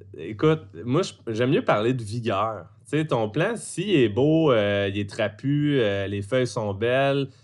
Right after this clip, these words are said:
la tige est pas trop élancée, ou le vrai terme, c'est étiolé, ben là, à ce moment-là, euh, il y a pas de problème. Mais c'est comme je te dis, si à l'inverse, ton plant, il a trop mis d'énergie à vouloir faire une croissance, qu'il a manqué de lumière, puis que le plant, il a l'air d'un fouette, là,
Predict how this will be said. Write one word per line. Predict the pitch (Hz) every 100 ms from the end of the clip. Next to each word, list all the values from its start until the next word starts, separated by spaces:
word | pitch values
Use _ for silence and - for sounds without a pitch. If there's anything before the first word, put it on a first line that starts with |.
| -
la | - 92
tige | - 131 131 117
est | 101
pas | 110 107
trop | - 120 123 123 -
élancée, | 110 110 107 104 98 - 110 147 156
ou | 110
le | 101
vrai | 98 101
terme, | 101 123 123
c'est | 104 107
étiolé, | - 104 104 - 110 98 104 147 - - - - 92
ben | 92
là, | 127
à |
ce | 143
moment-là, | 127 120 107 98 113
euh, | 151 135 101 90 90
il | 92
y |
a | 95
pas | 107
de | 101
problème. | - 95 110 135 127
Mais | 101 104 92
c'est | - -
comme | 120 123
je | -
te | 120
dis, | 107 151 117
si | 98 - 127
à |
l'inverse, | 131 127 123 - -
ton | 127 98
plant, | 135
il | 139
a | 95
trop | - 127
mis | 156
d'énergie | 151 127 113 101 101 139
à | 127
vouloir | 104 98
faire | 110 120
une | 110 101
croissance, | - 104 98 95 120 131 92 - _ - _
qu'il | - 98
a |
manqué | 104 104 139 139
de |
lumière, | 123 107 107 127 156 135
puis | -
que | 107
le | 98
plant, | 107 120 135
il | 117 92 90
a |
l'air | 95 110
d'un | 117 98
fouette, | 90 - 139 -
là, | 143